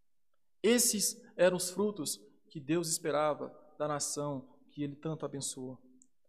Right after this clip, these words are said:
Então, é, essa diferença sutil na, na,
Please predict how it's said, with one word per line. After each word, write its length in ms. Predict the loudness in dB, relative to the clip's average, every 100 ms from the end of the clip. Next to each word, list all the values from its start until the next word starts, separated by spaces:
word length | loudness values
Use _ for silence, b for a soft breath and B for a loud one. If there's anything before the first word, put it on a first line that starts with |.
| _ _ -20 _ _ _ _ _ _
Então, 760 | -8 6 8 10 6 0 -14 0
é, 220 | 4 6
essa 220 | 6 4 2
diferença 440 | 2 2 4 2
sutil 640 | 0 0 6 8 10 6 2
na, 120 | 2
na, 640 | 4 4 6 4 2 -6